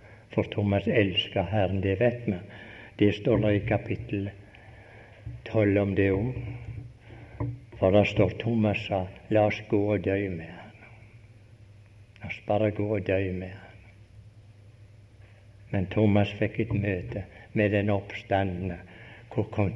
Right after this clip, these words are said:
tvilen av det? Han var borte. Borte.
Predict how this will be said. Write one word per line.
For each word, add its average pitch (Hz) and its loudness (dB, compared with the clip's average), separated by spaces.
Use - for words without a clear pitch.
tvilen 117 8
av 92 2
det? 87 -2
Han - -8
var - -6
borte. - -2
Borte. - 0